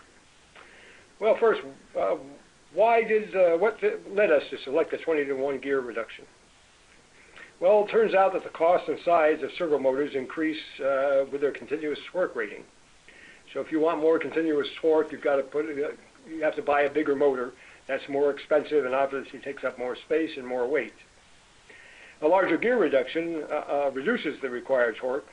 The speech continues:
but of course it also increases the motor speed and the gearbox speed. Fortunately, brushless servo motors are very well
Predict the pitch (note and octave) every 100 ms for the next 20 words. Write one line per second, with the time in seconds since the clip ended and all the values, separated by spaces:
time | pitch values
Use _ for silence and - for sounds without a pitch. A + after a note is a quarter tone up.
0 | - C#3+ B2+ E3 D3 C#3+ D#3 C#3+ D3+ C#3
1 | - D#3 D#3 D3 - C3+ D3 C#3 C3+ -
2 | E3 D#3+ C#3 D3 D3+ A#3 C#3+ A#2 - -
3 | A#2 G#2 G2+ - _ _ _ _ _ _
4 | - - - - - _ - - - B3
5 | B3 E3 C3+ C3+ E3+ E3+ D#3 - F#3 E3
6 | D#3+ D#3 C#3 C#3 D#3+ F#3+ F3+ F3+